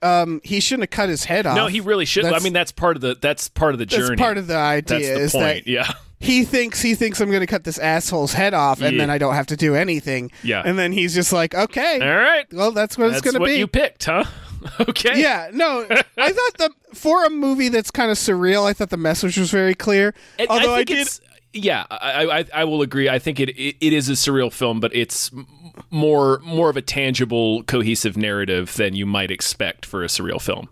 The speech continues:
Speaker 2: Anyway, sorry.
Speaker 1: Yeah, people were, no, people were walking out, and they're, they were, they were very,
Speaker 2: It's
Speaker 1: like,
Speaker 2: pretty
Speaker 1: I was listening to the murmurs, and people were, like, nailing it on the head.
Speaker 2: It's pretty clear what happens, yeah.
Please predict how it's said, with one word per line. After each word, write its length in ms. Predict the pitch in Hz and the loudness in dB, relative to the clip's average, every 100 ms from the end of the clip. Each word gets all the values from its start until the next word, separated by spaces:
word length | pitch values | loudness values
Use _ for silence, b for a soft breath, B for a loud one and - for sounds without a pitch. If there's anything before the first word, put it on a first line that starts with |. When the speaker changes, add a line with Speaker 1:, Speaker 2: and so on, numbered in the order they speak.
| - | -8
Speaker 2:
Anyway, 320 | 131 90 92 - | -6 -6 -12 -12
sorry. 220 | - 208 | -4 -2
Speaker 1:
Yeah, 140 | 220 165 _ _ | 0 -4 _ _
people 280 | 262 262 269 | -2 0 2
were, 180 | 247 214 | 2 2
no, 200 | 247 240 | 2 2
people 300 | 214 330 294 | 2 0 2
were 100 | 262 | 4
walking 400 | 240 214 220 190 | 4 2 0 0
out, 240 | 175 170 - | 2 2 0
and 200 | 180 165 | -2 0
they're, 360 | 165 160 160 139 | 2 2 2 0
they 200 | 151 151 | 0 2
were, 280 | 147 143 139 - _ _ - | 4 2 0 -6 _ _ -2
they 140 | 165 | 0
were 140 | 165 160 | 2 2
very, 440 | 165 160 156 143 | 2 2 2 2
Speaker 2:
It's 80 | 139 | 2
Speaker 1:
like, 160 | 147 139 | -2 0
Speaker 2:
pretty 160 | - | 0
Speaker 1:
I 20 | |
was 120 | 170 165 | 0 0
listening 280 | 170 190 160 | 0 0 0
to 80 | 175 | -2
the 80 | 165 | 0
murmurs, 520 | 190 185 170 160 - B B - | 2 2 2 0 -2 B B -6
and 100 | 202 | -2
people 240 | 226 196 | 0 2
were, 220 | 202 185 175 | 4 4 4
like, 240 | 165 160 - _ _ 160 160 | 2 0 -6 _ _ -20 -6
nailing 460 | 180 165 147 147 | -2 -2 -2 -2
it 120 | 139 | 0
on 200 | 135 127 | 0 0
the 80 | 127 | -2
head. 260 | - 202 131 | 0 0 0
Speaker 2:
It's 100 | 117 | 0
pretty 200 | 311 165 | 0 -2
clear 360 | - 156 131 110 | -4 -2 -2 -2
what 160 | 98 | -4
happens, 540 | 95 95 - - - - | -4 -6 -8 -16 -10 -4
yeah. 240 | 104 - | -4 -4